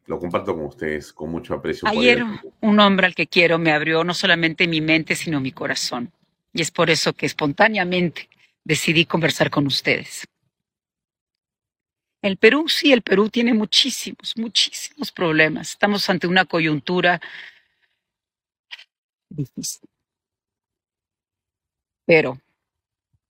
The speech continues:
Speaker 2: la solución está en nuestros corazones. Está en nosotros.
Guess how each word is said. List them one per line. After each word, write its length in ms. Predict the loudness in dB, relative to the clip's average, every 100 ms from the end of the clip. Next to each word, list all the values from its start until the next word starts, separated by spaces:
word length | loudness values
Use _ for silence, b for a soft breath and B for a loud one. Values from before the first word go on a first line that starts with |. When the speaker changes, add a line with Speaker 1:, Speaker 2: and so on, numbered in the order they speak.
| _ _ _
Speaker 2:
la 120 | -10 -8
solución 720 | -2 0 2 2 2 2 -6 _ _ _ _ _ _ _ _ _
está 200 | -6 0
en 80 | 2
nuestros 300 | 0 -4 -6
corazones. 800 | 2 2 2 2 2 0 -12 -14 _ _ _ _ _ _ _ _ _ _ _ _ _ _ _ _
Está 240 | -14 -2 0
en 80 |
nosotros. 680 | 2 2 2 0 -6 -8 -8